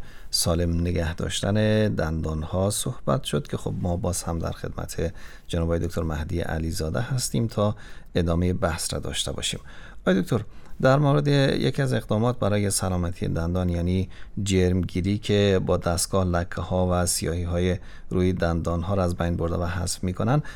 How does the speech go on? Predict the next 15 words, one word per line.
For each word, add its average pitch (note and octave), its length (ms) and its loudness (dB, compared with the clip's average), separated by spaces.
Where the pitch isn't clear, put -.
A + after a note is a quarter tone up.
بعضیا D#3 360 4
معتقدن D3 760 2
که C#3 500 0
دستگاه F#2 420 0
جرمگیری F2+ 1120 0
به F#2+ 120 4
دندان‌ها F#2 960 2
آسیب F#2 600 0
می‌زنه D#2 460 -2
و E2+ 320 0
برای F2+ 220 -2
همین F2+ 300 0
هم F#2+ 100 2
ممکنه F2+ 400 -2
که - 200 -4